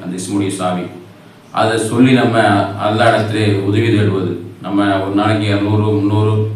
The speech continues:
ஐந்நூறு, முடிஞ்சா எண்ணூத்தி எண்பத்தாறு வரையும் சொல்லலாம். ஏன்னா, ஒரு சின்ன ஒரு இஸ்மு தானே.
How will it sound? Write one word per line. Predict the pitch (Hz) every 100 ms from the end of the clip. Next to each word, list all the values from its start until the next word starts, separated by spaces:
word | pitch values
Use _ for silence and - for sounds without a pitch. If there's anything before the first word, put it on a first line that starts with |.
| -
ஐந்நூறு, | 90 104 110 107 107 107 - - - - - 101
முடிஞ்சா | 110 117 127 131 127 - - - -
எண்ணூத்தி | 104 117 120 117 117
எண்பத்தாறு | 117 110 104 107 104
வரையும் | 101 123 104
சொல்லலாம். | 101 101 98 101
ஏன்னா, | 101 101 92
ஒரு | 98 95 90
சின்ன | - 107 113
ஒரு | 104
இஸ்மு | 98 101 104
தானே. | 98